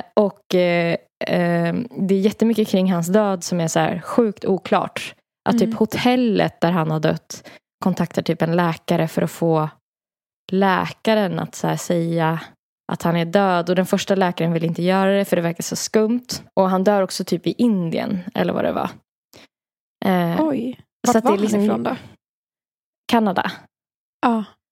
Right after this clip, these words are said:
Speaker 1: Eh, så det är jättemycket kring hans, eh, liksom bortgång som är så här.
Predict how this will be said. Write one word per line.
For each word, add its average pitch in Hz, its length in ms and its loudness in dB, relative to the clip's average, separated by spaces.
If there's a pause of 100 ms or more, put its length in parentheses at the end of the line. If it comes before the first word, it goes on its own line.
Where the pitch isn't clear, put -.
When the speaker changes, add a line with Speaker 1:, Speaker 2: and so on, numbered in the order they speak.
(480)
Speaker 1:
Eh, 185 240 2
så 190 120 -4
det 208 100 4
är 233 40 2
jättemycket 240 480 0
kring 190 300 0
hans, 175 500 -2
eh, 175 240 0 (340)
liksom 180 600 -2
bortgång 208 560 0
som 175 160 -2
är 170 80 -2
så 170 120 -2
här. 170 160 0